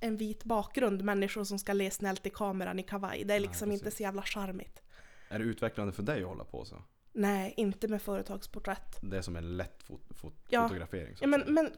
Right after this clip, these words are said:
Speaker 1: men skolfoto. Sätt
Speaker 2: Okej.
Speaker 1: dig här,
Speaker 2: Okej,
Speaker 1: kolla
Speaker 2: ja, ja.
Speaker 1: hit, klick vidare.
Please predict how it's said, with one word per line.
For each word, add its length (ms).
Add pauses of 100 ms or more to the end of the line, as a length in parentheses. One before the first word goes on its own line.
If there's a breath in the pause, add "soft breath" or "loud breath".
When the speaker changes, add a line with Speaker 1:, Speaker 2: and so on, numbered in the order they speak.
(100)
Speaker 1:
men 120
skolfoto. 880 (120)
Sätt 220
Speaker 2:
Okej. 140
Speaker 1:
dig 140
här, 260 (120)
Speaker 2:
Okej, 20
Speaker 1:
kolla 460
Speaker 2:
ja, 80
ja. 60
Speaker 1:
hit, 280
klick 560
vidare. 540